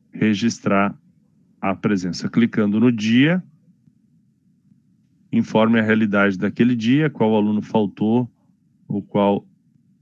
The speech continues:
teve presença, pode vir aqui e salvar. O registro vai, vai alterar e aquele dia fica salvo.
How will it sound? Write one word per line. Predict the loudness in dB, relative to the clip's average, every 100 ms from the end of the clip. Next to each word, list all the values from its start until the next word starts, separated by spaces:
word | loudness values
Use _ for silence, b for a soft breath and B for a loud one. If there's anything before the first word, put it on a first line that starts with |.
| _ _ _ _ _ _ _ _ _
teve | -2 0 0
presença, | 0 2 2 2 0 0 -2 -6
pode | -2 0 0 0
vir | 0 0
aqui | 0 0 0
e |
salvar. | 0 0 2 2 0 -2 -6 -18 -20 -20 _ _ _ _ _ _ _ _ _ _ _ _ _ _ _ _ _ _ _ _ _ _ _ _ _ _ _ _ -20 -8
O |
registro | -4 -2 -4 -4 -4
vai, | -2 -2 -4 -6
vai | -6 -2 -2
alterar | -2 0 2 2 -2 -6 -20 _
e | 0
aquele | 2 2 2
dia | 2 0
fica | 0 -2 -4
salvo. | -2 -6 -6